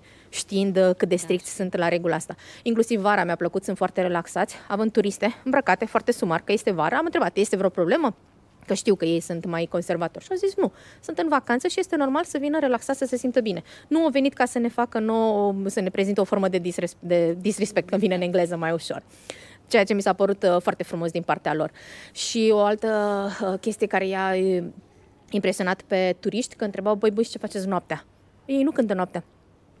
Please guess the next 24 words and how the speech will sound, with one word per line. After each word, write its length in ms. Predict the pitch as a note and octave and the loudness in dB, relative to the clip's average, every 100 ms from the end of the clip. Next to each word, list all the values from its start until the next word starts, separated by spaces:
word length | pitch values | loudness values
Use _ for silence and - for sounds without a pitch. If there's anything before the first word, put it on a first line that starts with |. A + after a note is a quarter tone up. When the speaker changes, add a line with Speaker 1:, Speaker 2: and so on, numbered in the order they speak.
| - | -20
Speaker 1:
Și 80 | - | 0
am 60 | C#4 | 2
întrebat, 260 | C4+ C4 | 4 2
„Dar 120 | A3+ A#3+ | 4 2
voi 180 | B3+ | 2
cum 160 | C4 C#4 | 2 2
faceți?” 320 | A#3 F3 F3+ | 2 0 -2
„Păi 120 | - | -2
da, 140 | C4+ D4+ - - | 0 0 -2 -4
n-avem 220 | E4 D#4+ | -2 0
nevoie, 260 | C#4+ G3 F#3 | 2 2 2
de 80 | G#3 | 0
ce 80 | - | 0
să-i 140 | B3+ | 0
deranjăm 320 | G3 F3 F3 | 0 0 -2
pe 100 | F3+ | 0
oamenii 220 | F3 F3+ F3+ | 0 0 0
care 140 | F3 | 0
locuiesc, 280 | F3 F3 E3+ | 2 2 0
că 60 | A#3+ | 0
nu 80 | |
sunt 160 | B3+ G#3 | 0 0
neapărat, 400 | F3 F3 E3+ - | 0 0 -2 2
uh, 100 | F3 | 2